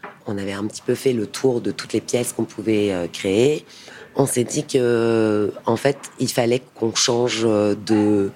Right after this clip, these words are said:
d'endroit et que, en fait,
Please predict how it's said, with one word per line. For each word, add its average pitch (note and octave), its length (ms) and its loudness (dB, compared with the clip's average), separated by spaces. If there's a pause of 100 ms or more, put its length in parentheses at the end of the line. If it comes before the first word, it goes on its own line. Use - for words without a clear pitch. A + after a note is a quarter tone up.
(140)
d'endroit B2+ 680 2
et C3 80 -2
que, A#2+ 280 -2 (1000)
en C#3+ 60 2
fait, E3+ 320 -2